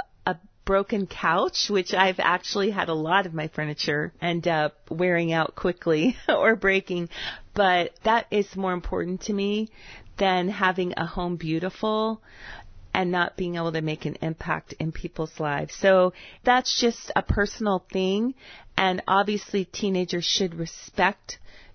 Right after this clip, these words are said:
your things and treat them with care. So I'm not saying that they should just be slobs, but the truth is when your home has a lot of activity in it, things happen, you know? So finally,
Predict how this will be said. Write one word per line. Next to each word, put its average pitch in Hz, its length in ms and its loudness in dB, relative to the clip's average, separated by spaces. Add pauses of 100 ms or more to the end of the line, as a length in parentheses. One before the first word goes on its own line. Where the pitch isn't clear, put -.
(120)
your 175 400 2
things 226 640 0
and 165 220 -4
treat - 320 -4
them 190 140 -2
with 160 180 -6
care. 170 340 0
So 170 220 -2
I'm 170 120 0
not 190 220 -2
saying 185 260 -2
that 170 200 -4
they 175 160 -2
should - 280 -6
just - 260 -16
be 160 120 -4
slobs, 160 520 -6
but 202 240 0 (340)
the 233 100 -2
truth - 320 0
is 220 220 2
when 190 160 0
your 180 120 -2
home 208 300 -2
has 202 220 -2
a 175 60 0
lot 170 260 2
of 165 100 -2
activity 202 560 -2
in 160 100 -2
it, 156 160 -6 (100)
things 175 260 -4
happen, 151 500 -2
you 156 100 0
know? 180 220 0 (680)
So 233 280 4
finally, 202 800 4